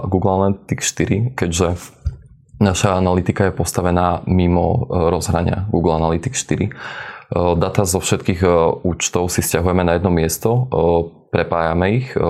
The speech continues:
pod jeden nejaký datový set a prepájame ich aj s datami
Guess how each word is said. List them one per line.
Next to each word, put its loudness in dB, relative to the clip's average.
pod -4
jeden 0
nejaký 0
datový -2
set -6
a 2
prepájame 0
ich 2
aj 2
s -4
datami -2